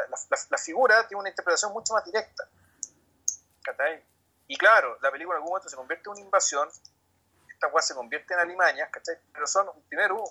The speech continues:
son alimañas que tienen cinco o seis personajes caracterizables, ¿cachai? Todos con cara de psicópata, eso sí, ¿cachai? Por bando y bando. Eh,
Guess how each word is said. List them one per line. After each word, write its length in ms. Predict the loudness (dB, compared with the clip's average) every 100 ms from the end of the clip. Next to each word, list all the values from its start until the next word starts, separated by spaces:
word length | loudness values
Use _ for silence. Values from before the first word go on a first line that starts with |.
| -10
son 220 | -2 -2
alimañas 420 | 0 4 4 4
que 80 | -2
tienen 220 | -2 0 0
cinco 300 | -4 -4 -2
o 20 |
seis 180 | 0 -2 _ _ -2
personajes 580 | -2 2 2 2 -2 -10 _ _ _ _
caracterizables, 720 | 6 6 6 -4 4 6 6 2 -16
¿cachai? 240 | -14 -14 -14 _ _ _ 0
Todos 140 | 0
con 100 | 0
cara 140 | -4
de 40 | -2
psicópata, 360 | 4 4 4 -4
eso 120 | -12
sí, 120 | -20 _ _ _ _ _ _ -20
¿cachai? 220 | -20 -16
Por 140 | -12 0
bando 220 | 0 0
y 40 | 2
bando. 340 | 2 0 -18 -20 -20 _ _ _ _ _ _ _ _ _ _ _ _ _ _ _ _ _ _ _ -20 -20 -20 -16
Eh, 480 | -10 -8 -6 -6 -6